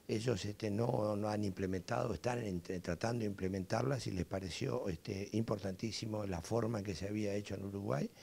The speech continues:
Este, y les causó cierto, mm, este, eh, hasta, mm, eh, preocupación,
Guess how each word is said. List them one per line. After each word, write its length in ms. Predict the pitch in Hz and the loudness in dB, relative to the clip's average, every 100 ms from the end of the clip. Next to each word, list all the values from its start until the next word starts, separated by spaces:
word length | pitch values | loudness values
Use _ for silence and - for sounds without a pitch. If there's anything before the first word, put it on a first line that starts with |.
| - - - - - - | -16 -14 -14 -14 -16 -2
Este, 280 | 117 92 127 | 0 4 4
y 180 | 123 120 | 6 4
les 140 | 120 | 4
causó 640 | 131 110 151 156 156 151 - | 4 6 8 12 12 10 8
cierto, 840 | 139 143 160 147 143 139 127 123 | 4 2 2 4 6 6 6 4
mm, 600 | 113 110 110 107 101 98 | 2 0 0 2 2 2
este, 480 | 104 - 104 101 98 - - - - | 0 0 0 0 -2 -6 -16 -12 -6
eh, 280 | 107 98 110 | -4 -2 0
hasta, 540 | 107 - 104 104 104 | -2 0 0 0 0
mm, 380 | 101 95 98 92 | -2 -2 -2 -4
eh, 360 | 95 95 95 85 82 98 - | -4 -4 -6 -4 -6 -6 -8
preocupación, 840 | - 113 113 104 95 - 147 175 | 0 2 2 2 4 6 6 6